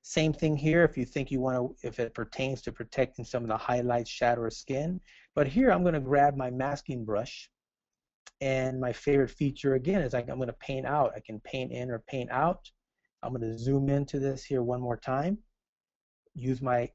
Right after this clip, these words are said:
air, uh, my bracket keys left and right. Remember, I've got the perfect brush,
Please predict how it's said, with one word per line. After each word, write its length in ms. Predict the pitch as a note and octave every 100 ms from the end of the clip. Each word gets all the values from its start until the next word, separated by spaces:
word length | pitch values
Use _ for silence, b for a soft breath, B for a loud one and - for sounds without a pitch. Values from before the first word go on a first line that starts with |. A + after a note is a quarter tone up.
| _
air, 260 | C#3+ C#3 B2
uh, 60 |
my 200 | A#2+ A#2
bracket 460 | A2 B2+ B2+ B2+ C#3+
keys 300 | - D3 C3+
left 280 | C3+ C3+ -
and 140 | B2
right. 160 | B2+ D#3+
Remember, 240 | D#3 D#3
I've 100 | C#3+
got 160 | D3+ C#3
the 80 | A#2
perfect 420 | - D3 C#3+ A#2+
brush, 500 | C3+ D#3+ G#3 -